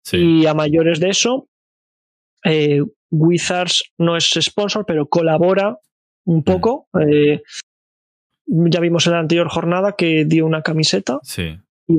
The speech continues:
Speaker 2: y supongo que aportarán más cosas, pero no es sponsor per se. Es un colaborador.
Speaker 1: Mm.
Speaker 2: Como que a-, a-, él apoya el proyecto y tal, pero bueno, no es sponsor en sí. Y eso fue gracias a Andrés, al tema de, bueno, como se interesaron en Smash, ficharon a Andrés y todo eso.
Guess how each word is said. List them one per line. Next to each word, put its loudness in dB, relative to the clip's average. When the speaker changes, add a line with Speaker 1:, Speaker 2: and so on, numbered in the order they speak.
Speaker 2:
y 2
supongo -2
que 0
aportarán -2
más -2
cosas, -4
pero -2
no -2
es -2
sponsor -2
per -4
se. -4
Es -2
un 2
colaborador. 0
Speaker 1:
Mm. -4
Speaker 2:
Como -2
que -2
a-, -4
a-, -2
él 0
apoya 0
el -4
proyecto -2
y -4
tal, -4
pero -2
bueno, 0
no 2
es -2
sponsor -2
en 0
sí. -4
Y 2
eso 0
fue 0
gracias 0
a -4
Andrés, 0
al -2
tema -2
de, 0
bueno, 0
como 0
se -2
interesaron 0
en 2
Smash, 0
ficharon -2
a 2
Andrés 2
y 0
todo 2
eso. 0